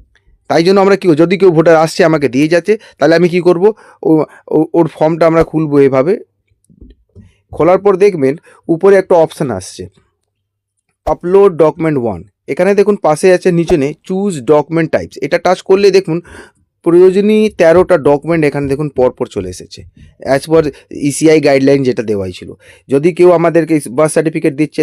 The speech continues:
তাহলে আমি বার্থ সার্টিফিকেট এখানে টাচ করে দেবো, এখানে বার্থ সার্টিফিকেট চুজ হয়ে যাবে। তাহলে আর ওই বার্থ সার্টিফিকেটের ছবিটা আমি এখানে ক্যাপচার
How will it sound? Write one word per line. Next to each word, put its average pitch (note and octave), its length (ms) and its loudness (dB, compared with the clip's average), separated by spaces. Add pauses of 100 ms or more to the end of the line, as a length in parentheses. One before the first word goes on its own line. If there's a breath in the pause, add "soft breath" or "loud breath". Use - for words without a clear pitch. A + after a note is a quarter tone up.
তাহলে C#3+ 220 0
আমি D3 160 -2
বার্থ C#3+ 160 0
সার্টিফিকেট C#3 400 -4
এখানে C3 240 -4
টাচ B2 200 -2
করে A#2+ 120 -2
দেবো, A#2 220 -2
এখানে B2+ 160 -4
বার্থ B2+ 200 -2
সার্টিফিকেট B2+ 340 -4
চুজ C3 160 -6
হয়ে A#2+ 140 0
যাবে। A2+ 140 -4 (340 loud breath)
তাহলে B2 180 -2 (180)
আর A#2+ 80 0 (300 soft breath)
ওই C#3+ 180 2 (120)
বার্থ D3 200 0
সার্টিফিকেটের D3+ 540 -4
ছবিটা D3+ 360 -2
আমি C3 180 -2
এখানে C3 180 -8 (160)
ক্যাপচার B2 320 -6